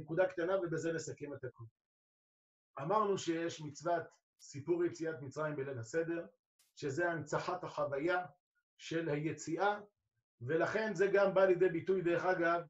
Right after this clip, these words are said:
בהלכות. הרמב"ם אומר, "אחרי בכל דור ודור חייב אדם להראות את עצמו כאילו יצא ממצרים", אז הוא, יש לו עוד הלכה, מיד אחר כך.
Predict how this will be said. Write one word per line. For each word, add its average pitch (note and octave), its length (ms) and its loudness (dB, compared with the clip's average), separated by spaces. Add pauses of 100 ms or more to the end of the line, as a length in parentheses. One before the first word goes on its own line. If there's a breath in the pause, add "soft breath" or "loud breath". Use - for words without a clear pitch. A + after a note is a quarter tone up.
(300)
בהלכות. G3+ 680 4 (180)
הרמב"ם F#3 420 4
אומר, F#3 380 4 (400 loud breath)
"אחרי E3 300 2
בכל F#3+ 340 2
דור F#3 200 4
ודור F3 300 2
חייב F3 280 2
אדם E3+ 280 2
להראות D3+ 360 2
את - 100 -6
עצמו E3+ 360 -2
כאילו F3 320 2
יצא D#3 160 -2
ממצרים", F#3 600 0 (320)
אז C3+ 100 -2
הוא, E3 100 4
יש E3 120 0
לו F3+ 80 6
עוד G3+ 140 6
הלכה, E3 300 4 (420)
מיד G3+ 260 4
אחר D#3 280 4
כך. - 240 -8